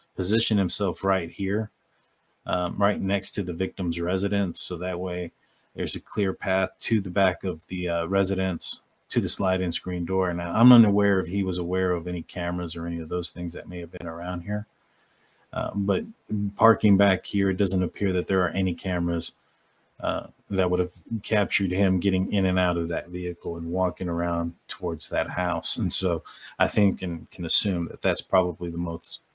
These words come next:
logical reason behind it. Now,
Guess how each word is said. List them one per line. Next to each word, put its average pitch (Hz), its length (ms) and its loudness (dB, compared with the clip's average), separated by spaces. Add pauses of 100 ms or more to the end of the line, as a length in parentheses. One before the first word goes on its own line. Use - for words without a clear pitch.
logical 92 600 2
reason 85 340 0
behind 82 440 -10
it. 78 100 -20 (840)
Now, 85 340 -2